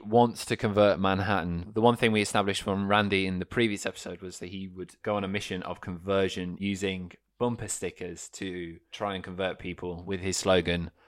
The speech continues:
"I'm going to heaven, wanna come along?" and then a number which people ring, and then they get through to Randy, who recite them a Bible passage.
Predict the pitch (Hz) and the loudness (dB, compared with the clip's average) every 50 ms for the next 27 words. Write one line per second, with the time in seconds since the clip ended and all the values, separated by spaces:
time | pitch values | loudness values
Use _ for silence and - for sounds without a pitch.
0 | _ _ _ - 101 113 107 107 107 98 101 101 95 95 95 92 92 92 90 104 | _ _ _ 2 4 8 10 10 8 8 8 6 6 6 4 2 0 4 6 6
1 | 113 110 104 - 107 98 95 90 85 85 85 85 85 - - _ - - - _ | 8 8 6 6 4 6 6 6 4 4 2 0 -2 -6 -10 _ -20 -20 -20 _
2 | _ _ - 95 95 92 95 90 90 90 92 101 110 104 101 104 92 85 127 214 | _ _ 0 2 6 6 6 6 6 4 4 4 4 2 0 -2 -2 -4 -4 -4
3 | - - 107 107 101 - - - 101 82 90 90 85 87 92 95 90 82 82 82 | -4 -6 -6 -10 -10 -10 -6 -6 -6 -4 -4 -4 -2 0 2 2 2 2 -2 -6
4 | 87 82 - _ - - 95 95 87 90 87 85 85 85 82 85 82 - - 107 | -8 -10 -12 _ -10 -8 -8 -4 -2 -2 -2 -2 -4 -6 -6 -6 -8 -6 -6 -6
5 | - - - - - 92 90 87 87 - 90 85 87 87 85 85 82 85 85 85 | -6 -6 -10 -8 -6 -4 -4 -4 -6 -8 -6 -4 -2 -4 -4 -4 -6 -6 -8 -8
6 | 80 - - - 90 82 82 85 87 - - - 101 98 95 85 - - 90 82 | -8 -10 -10 -8 -8 -8 -6 -8 -8 -8 -2 2 2 2 2 0 -4 -6 -6 -6
7 | 80 80 78 90 87 87 85 78 - - - 85 90 92 - - - - - - | -6 -4 -4 -4 -2 -2 -4 -4 -6 -8 -4 -4 -4 -4 -6 -10 -14 -14 -16 -20